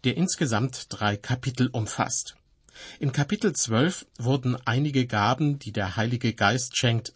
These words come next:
einzeln genannt. Zum Beispiel die Gabe, von der Weisheit zu reden, die Gabe, einen festen Glauben zu haben, die Gabe, anderen Menschen zu helfen oder auch die Gabe zu leiten.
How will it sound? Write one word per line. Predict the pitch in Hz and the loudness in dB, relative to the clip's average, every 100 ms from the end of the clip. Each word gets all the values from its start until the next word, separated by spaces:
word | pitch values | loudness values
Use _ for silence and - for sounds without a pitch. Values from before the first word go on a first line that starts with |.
| - | -2
einzeln | 107 101 - 104 | -2 -2 -4 -2
genannt. | 113 127 101 92 - - _ _ - | 2 4 4 0 -10 -16 _ _ -10
Zum | - 143 151 | 0 2 4
Beispiel | 110 113 - 120 110 - - 113 | 2 0 0 0 0 -4 -6 -4
die | |
Gabe, | - 92 110 120 | 2 4 4 2
von | 117 117 | 0 0
der | 107 104 | 2 2
Weisheit | 104 113 135 - 104 - | 4 4 2 2 0 0
zu | 113 | -2
reden, | 104 101 98 113 123 _ _ - - - | 0 -2 -4 -8 -10 _ _ -20 -12 -4
die | |
Gabe, | 120 131 170 165 - | 2 4 4 2 2
einen | 120 127 | 2 2
festen | 120 139 135 - 127 | 2 -2 -2 -2 -2
Glauben | 120 135 170 120 | 2 2 2 0
zu | - 95 | -2 -4
haben, | 95 95 - 123 _ _ _ - - - | -2 -2 -4 -10 _ _ _ -20 -18 -10
die | 98 | -2
Gabe, | 98 107 123 127 123 - | 2 2 4 0 -2 -8
anderen | - 113 113 117 | -2 0 0 -2
Menschen | 104 110 123 131 | 0 0 0 -2
zu | - 98 | -2 -6
helfen | - 107 120 - 156 - - - - | -4 -2 -2 0 -2 -2 -16 -10 0
oder | 143 160 | 2 4
auch | 127 | 2
die | - 131 | 0 -2
Gabe | 110 104 104 107 | 0 0 0 -2
zu | - 131 | -2 2
leiten. | 117 107 107 127 - | 4 2 2 -4 -6